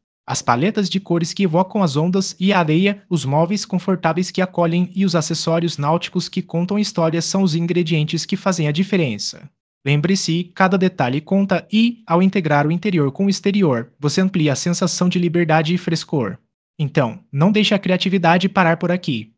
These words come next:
Explore mais ideias de design de interiores para casas à beira-mar e dicas em arquitetura e continue a moldar o seu lar dos sonhos.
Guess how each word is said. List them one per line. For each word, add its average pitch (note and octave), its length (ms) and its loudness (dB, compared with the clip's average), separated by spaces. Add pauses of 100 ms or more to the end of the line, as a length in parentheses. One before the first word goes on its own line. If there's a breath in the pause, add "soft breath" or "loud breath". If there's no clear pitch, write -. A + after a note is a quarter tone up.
(280)
Explore D#3 380 0
mais F3 380 -2
ideias D3 380 0
de D#3 140 -4
design D#3+ 340 0
de F3 100 0
interiores G3 520 0
para F3+ 240 -2
casas E3+ 380 0
à G3 80 0
beira-mar E3 540 0
e F3+ 120 -2
dicas E3+ 360 -2
em E3+ 120 0
arquitetura F#3 500 -2
e C3+ 140 -2
continue F#3+ 440 0
a F3 60 2
moldar E3 400 0
o F3 40 0
seu F#3+ 160 -2
lar B2+ 200 -2
dos C3 140 -6
sonhos. A#2+ 720 -6